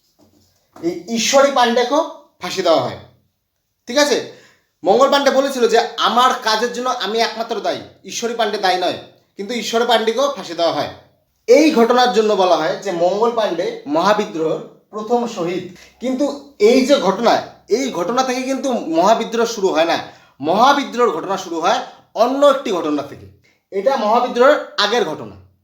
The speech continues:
মহাবিদ্রোহের ঘটনা কোন ঘটনা থেকে শুরু হয়, কোথায় কোথায় কে কে বিদ্রোহ করেছিল, ফলাফল, সব এগুলি আমরা পরের ভিডিওতে জানবো।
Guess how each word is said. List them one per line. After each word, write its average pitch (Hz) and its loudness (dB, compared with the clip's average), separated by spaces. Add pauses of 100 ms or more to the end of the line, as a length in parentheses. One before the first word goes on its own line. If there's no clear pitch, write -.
(140)
মহাবিদ্রোহের 214 4
ঘটনা 254 0
কোন 247 2
ঘটনা 233 -2
থেকে 254 -8
শুরু 240 -4
হয়, 226 4 (160)
কোথায় 214 -2
কোথায় 233 0
কে 233 -8
কে 240 -6
বিদ্রোহ 202 0
করেছিল, 220 -4 (360)
ফলাফল, 202 4 (340)
সব 277 0 (160)
এগুলি 233 -4
আমরা 220 0 (380)
পরের 262 4
ভিডিওতে 185 -4
জানবো। 110 -10